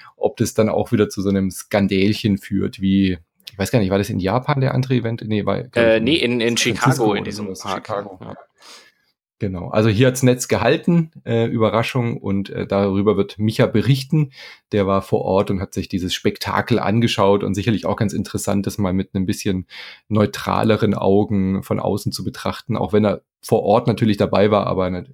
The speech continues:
Speaker 1: eher als Beobachter und, äh, er spielt nicht aktiv Pokémon Go. Also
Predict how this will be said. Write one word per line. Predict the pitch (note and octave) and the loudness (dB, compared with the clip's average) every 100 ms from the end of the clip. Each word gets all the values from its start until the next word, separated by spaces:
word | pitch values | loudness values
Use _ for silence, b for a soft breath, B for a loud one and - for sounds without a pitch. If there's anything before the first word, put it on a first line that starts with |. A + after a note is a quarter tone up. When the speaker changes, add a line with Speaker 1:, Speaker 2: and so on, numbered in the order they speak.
| - | -6
Speaker 1:
eher | G2+ F#2 | -2 0
als | F#2 - | -2 -6
Beobachter | - G#2+ G#2 G2 - G2 | -2 0 0 0 0 0
und, | F2+ F2+ | 0 -2
äh, | - F2 C#2 | -4 -6 -4
er | D2+ | -8
spielt | - - G2+ G#2+ | -4 2 2 2
nicht | G#2 - - - | -2 -4 -18 -8
aktiv | E2+ - - G2+ - | -6 -6 -2 -2 -2
Pokémon | - - F#2 F#2 | -6 -4 -2 0
Go. | F#2+ A2+ C3 B B B _ | 4 4 4 B B B _
Also | F#2+ | -6